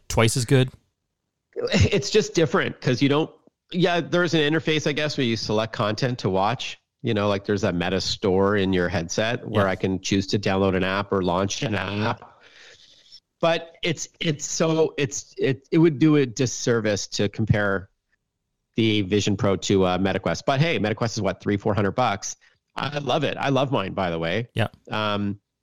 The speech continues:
Speaker 2: but it's not, I can't FaceTime through it. I can't collaborate on work pro-, unless there is an app actually that lets you collaborate, but I won't see the other person. Again, the, you know, Vision Pro is this hybrid A R and V R mix,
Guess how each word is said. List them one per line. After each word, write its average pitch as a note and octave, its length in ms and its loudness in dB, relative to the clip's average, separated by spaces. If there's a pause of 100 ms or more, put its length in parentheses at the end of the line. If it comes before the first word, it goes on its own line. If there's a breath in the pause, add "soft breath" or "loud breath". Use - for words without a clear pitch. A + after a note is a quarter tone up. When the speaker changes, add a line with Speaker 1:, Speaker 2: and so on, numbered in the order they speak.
Speaker 2:
but C3 160 2
it's A#2+ 160 -4
not, B2+ 300 -4
I B2+ 80 -6
can't A2 240 -4
FaceTime G2 560 -4
through G2 240 0
it. G2+ 180 -2
I G2+ 80 -6
can't F#2+ 380 -6
collaborate G2 640 0
on F2+ 320 -2
work F#2 220 -2
pro-, G#2 140 -2
unless C#3 380 0
there B2+ 120 2
is A#2 160 0
an A2+ 100 0
app F2+ 180 -2
actually F2+ 380 -4
that F2 120 -4
lets F2+ 220 -4
you E2+ 60 -10
collaborate, F2 400 -2
but G2+ 80 -4
I G2+ 60 0
won't A2 260 0
see - 180 -2
the G2 140 0
other F2 140 -4
person. - 500 -10 (460 loud breath)
Again, A#2 580 -2
the, A#2+ 180 -2
you B2 100 -2
know, A2 180 2 (100)
Vision B2+ 440 -2
Pro C#3+ 320 2
is G#2+ 260 0
this G#2 180 -2
hybrid A2+ 800 -2 (580)
A A#2+ 200 0
R A#2 340 2
and G2 220 -4
V C3+ 140 0
R F#2 480 0 (840)
mix, B2+ 560 -4